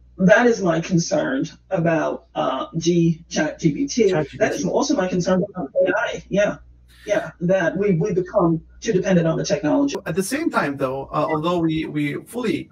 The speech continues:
Speaker 2: understand the limitations, I wanna see, say, okay, the, the two biggest problems you mentioned related to aging, economi-, economics and education. And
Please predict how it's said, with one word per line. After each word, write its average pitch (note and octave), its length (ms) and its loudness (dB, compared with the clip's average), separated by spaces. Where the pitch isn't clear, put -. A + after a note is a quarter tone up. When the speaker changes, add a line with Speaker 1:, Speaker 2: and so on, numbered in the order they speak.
Speaker 2:
understand C#3+ 460 -4
the B2 60 -10
limitations, D#3+ 760 -6
I D#3+ 100 -2
wanna A#3 240 4
see, G#3 320 -4
say, F#3 380 2
okay, D#3+ 400 -2
the, D#3 120 0
the D#3 160 -6
two C4 260 -2
biggest G#3 360 0
problems D#3+ 480 0
you D3 80 0
mentioned C#3+ 500 -4
related D3+ 420 -4
to - 160 -12
aging, C#3+ 400 -4
economi-, D#3 760 -6
economics D#3 600 -6
and D#3 400 0
education. D3+ 680 -6
And E3 380 2